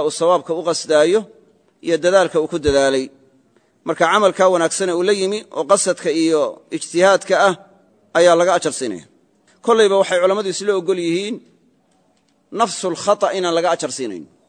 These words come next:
Oo macno khata'a looga ajar siiyaa meesha ma taal. Yacni, nafsal khata'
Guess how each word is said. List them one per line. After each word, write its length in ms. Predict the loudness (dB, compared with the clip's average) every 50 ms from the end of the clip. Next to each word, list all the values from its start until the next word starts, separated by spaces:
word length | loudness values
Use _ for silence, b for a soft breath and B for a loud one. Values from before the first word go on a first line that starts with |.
| _ _ _ _ _ _ _ _ _ -10
Oo 80 | -6
macno 300 | -4 -2 0 2 2 2
khata'a 360 | 2 2 0 2 2 2 2 4
looga 240 | 2 2 2 2 2
ajar 220 | 0 0 0 -2 -2
siiyaa 220 | -2 -2 -2 0 0
meesha 220 | 0 -2 -2 -4
ma 100 | -6 -6
taal. 220 | -8 -10 -12 -12 -14 _ _ _ _ _ _ _ _ _ _ _ _ _ _ _ _ -16
Yacni, 160 | -10 -6 -4 -4
nafsal 300 | -4 -4 -4 -4 -6 -4
khata' 320 | -2 -4 -2 -2 -4 -6